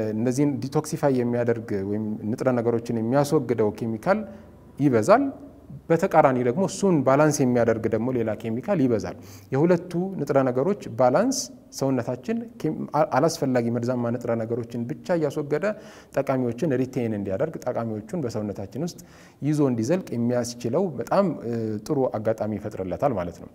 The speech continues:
ሶ በዚህ መልኩ የመ-፣ በተለይ አንዳንድ የካንሰር ሴሎች ህመም በጀመረው የመጀመሪያ ሰሞን ላይ በከፍተኛ ሁኔታ ይራባሉ። ከዛ በኋላ እየተስፋፉ፣ እየተስፋፉ ወደ ተለ-፣ ወ-፣ ወ-፣ ወደ፣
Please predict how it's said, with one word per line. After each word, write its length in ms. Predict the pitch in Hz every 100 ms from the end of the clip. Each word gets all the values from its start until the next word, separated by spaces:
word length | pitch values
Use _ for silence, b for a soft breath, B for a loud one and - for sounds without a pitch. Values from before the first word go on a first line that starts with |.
| B B B
ሶ 160 | - 147 147 - - - -
በዚህ 320 | 127 160 185
መልኩ 260 | 190 143 - 233
የመ-፣ 260 | 160 135 147
በተለይ 380 | 135 175 160 131 117 110
አንዳንድ 420 | 117 123 127 120 110 107
የካንሰር 520 | 104 104 151 147 135
ሴሎች 340 | 110 123 196 214 - B B B B -
ህመም 280 | 135 160
በጀመረው 460 | 139 127 127 127 143
የመጀመሪያ 500 | 123 135 180 147 123
ሰሞን 280 | 110 117 123
ላይ 120 | 160
በከፍተኛ 540 | 127 113 139 151 147 127
ሁኔታ 260 | 117 107 101
ይራባሉ። 500 | 101 101 95 110 170 233 B B B B
ከዛ 240 | 131 127 170
በኋላ 280 | 135 117 143 185 - - - - _ -
እየተስፋፉ፣ 560 | 131 147 147 - 117 -
እየተስፋፉ 440 | 151 120 104 107 151
ወደ 160 | 160
ተለ-፣ 280 | 120 110 104
ወ-፣ 140 | 101 104
ወ-፣ 200 | 101 107
ወደ፣ 180 | 107 107